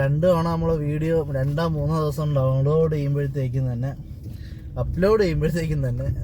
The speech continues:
അത് തീരും. പിന്നെ അതിന് ശേഷം, ആ, വീട്ടിലെ വൈഫൈ ആയിട്ട് കണക്ട് ചെയ്ത് ചെയ്യാം, പക്ഷേ വീടും ഞാൻ താമസിക്കുന്നതായിട്ട് ദൂരം ആയതുകൊണ്ട് അവിടെ പോയിരുന്ന് വേണം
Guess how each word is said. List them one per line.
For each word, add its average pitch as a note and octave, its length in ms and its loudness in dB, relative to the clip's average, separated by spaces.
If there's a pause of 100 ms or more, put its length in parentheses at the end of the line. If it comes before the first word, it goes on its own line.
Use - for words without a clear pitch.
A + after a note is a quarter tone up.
അത് B2+ 120 -4 (120)
തീരും. A#2 300 -2 (1300)
പിന്നെ F#3 180 2 (100)
അതിന് F#3 200 2 (120)
ശേഷം, F3 400 0 (280)
ആ, - 20 0 (880)
വീട്ടിലെ F3+ 540 2 (120)
വൈഫൈ D#3+ 560 2 (300)
ആയിട്ട് D#3+ 260 -2
കണക്ട് D#3 460 -2
ചെയ്ത് - 180 2 (140)
ചെയ്യാം, D3 380 4
പക്ഷേ C#3 260 2 (260)
വീടും D#3+ 360 2 (100)
ഞാൻ D3 120 2 (120)
താമസിക്കുന്നതായിട്ട് D3 920 2
ദൂരം D3 300 2
ആയതുകൊണ്ട് C#3 360 0 (560)
അവിടെ D#3+ 180 0 (120)
പോയിരുന്ന് F3 520 2
വേണം D3 180 2